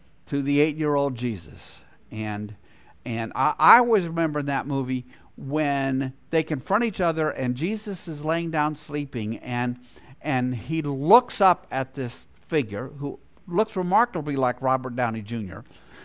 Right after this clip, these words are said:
Um, <laughs> and he looks at me and says,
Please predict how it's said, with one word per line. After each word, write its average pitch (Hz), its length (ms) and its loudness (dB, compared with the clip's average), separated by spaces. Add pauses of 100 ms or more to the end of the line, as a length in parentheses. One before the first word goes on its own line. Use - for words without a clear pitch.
(260)
Um, 120 360 0 (540)
<laughs> 254 540 -6
and 214 260 8
he 240 100 4
looks 269 340 6
at 233 140 2
me 196 100 2
and 175 80 2
says, 190 280 6